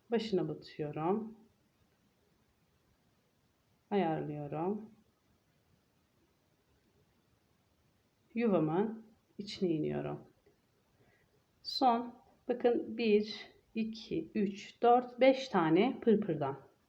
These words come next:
oluştu. Beş tane daldan oluştu da diyebiliriz. Son iniş ipimizi hafif bol bırakalım. Son ipimiz çünkü kötü görünmesin. Bu şekilde. Hemen yuvamın içine yine batarak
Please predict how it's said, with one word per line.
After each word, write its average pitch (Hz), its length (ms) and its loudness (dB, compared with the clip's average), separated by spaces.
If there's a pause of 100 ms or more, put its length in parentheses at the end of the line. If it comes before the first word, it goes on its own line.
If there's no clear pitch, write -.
(220)
oluştu. 185 720 0 (760)
Beş 247 220 0
tane 156 340 -4
daldan 170 400 0
oluştu 190 400 -4
da 190 240 -4
diyebiliriz. 147 720 -2 (1300)
Son - 320 2
iniş 240 320 0
ipimizi 180 640 0
hafif - 640 -6 (500)
bol 190 220 2
bırakalım. 165 600 -4 (240)
Son 214 240 -2
ipimiz 160 440 -4
çünkü - 420 -12
kötü 214 260 -4
görünmesin. 165 840 -4 (500)
Bu 277 60 0
şekilde. - 720 -4 (960)
Hemen 262 440 8 (360)
yuvamın 240 360 6
içine - 280 2
yine 214 300 4
batarak 202 520 2